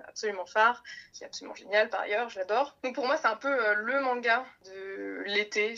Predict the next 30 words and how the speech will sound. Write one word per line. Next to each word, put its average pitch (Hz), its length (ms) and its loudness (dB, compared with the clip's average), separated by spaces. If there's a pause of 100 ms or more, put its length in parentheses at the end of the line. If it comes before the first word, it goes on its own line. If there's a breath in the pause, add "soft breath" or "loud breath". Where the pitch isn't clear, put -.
pour 202 240 -8
dire - 180 -8
ça - 140 -4
un 208 60 -2
peu - 80 -4
bêtement, 220 400 0
voire 240 260 2
même 254 220 2
de 240 80 -2
l'année, 226 440 2
honnêtement. 202 420 -8
Donc, 214 200 -2
on 220 100 0
est 240 60 6
avec, 220 300 2
euh, 208 80 0 (100)
un 208 60 2
personnage 233 320 -2
qui - 60 -12
s'appelle 202 340 -2
Hiroto, 233 560 -4
principalement, 208 640 -8
qui 247 180 0
est 269 280 4 (140)
plutôt 277 400 -6
le 214 140 -2
contraire 277 520 -2
de 233 120 -8
Daruchan, 233 580 -6
euh, 190 160 -10